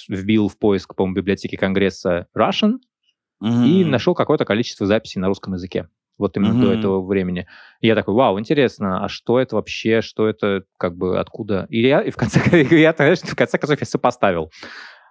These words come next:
Speaker 1: А если музыканты в тысяча девятьсот двадцать третьем году записывались в С Ш А, издавались там на лейблах типа Columbia или Decca,
Speaker 2: Мгм.
Speaker 1: да, то, значит, они как там оказались?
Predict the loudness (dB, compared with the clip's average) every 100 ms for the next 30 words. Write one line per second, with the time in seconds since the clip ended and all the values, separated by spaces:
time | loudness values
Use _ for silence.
0 | _ -2 0 0 -2 -2 -2 -2 -2 0
1 | 0 0 -6 -4 0 0 0 0 -2 0
2 | -2 0 0 0 -2 -4 -4 -2 -4 -6
3 | -10 -6 -2 -2 -2 -8 _ _ -4 0
4 | 2 2 2 -2 -4 0 2 0 -2 -8
5 | -8 -4 0 0 -2 -2 -2 -2 -4 -4
6 | -4 -6 -4 -4 -2 -2 -2 -4 -2 -2
7 | -2 -4 _ _ _ 2 4 2 0 0
8 | 0 -2 -2 -4 -6 -4 -4 -6 -12